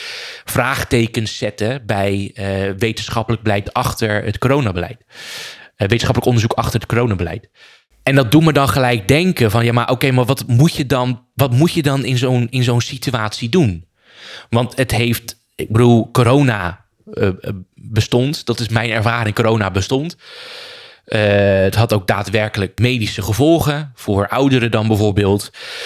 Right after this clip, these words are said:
Dus we hebben te maken, naar mijn ervaring, met een probleem. Het is gerechtvaardig om continu vraagtekens te zetten achter beleid en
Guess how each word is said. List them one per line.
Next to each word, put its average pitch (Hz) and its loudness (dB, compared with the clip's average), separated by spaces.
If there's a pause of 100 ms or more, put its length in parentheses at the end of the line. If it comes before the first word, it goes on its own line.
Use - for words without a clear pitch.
(160)
Dus 120 2
we 117 2
hebben 127 0
te - -2
maken, 139 0
naar 120 -2
mijn 113 -2
ervaring, 101 -4
met 117 0
een 110 2
probleem. 117 0 (540)
Het 117 -2
is 127 0
gerechtvaardig 120 0
om 123 0
continu 131 0
vraagtekens 117 -4
te 107 -10
zetten 107 -4
achter 104 -4
beleid 98 -4
en 110 -2